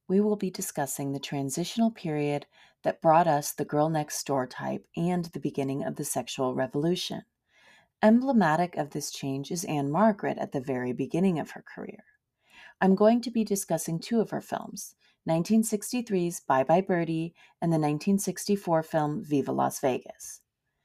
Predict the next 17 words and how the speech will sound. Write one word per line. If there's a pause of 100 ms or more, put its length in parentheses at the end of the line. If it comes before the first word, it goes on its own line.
(340)
Truthfully,
I
find
a
lot
of
films
from
the
nineteen
fifties
and
nineteen
sixties
hard
to
watch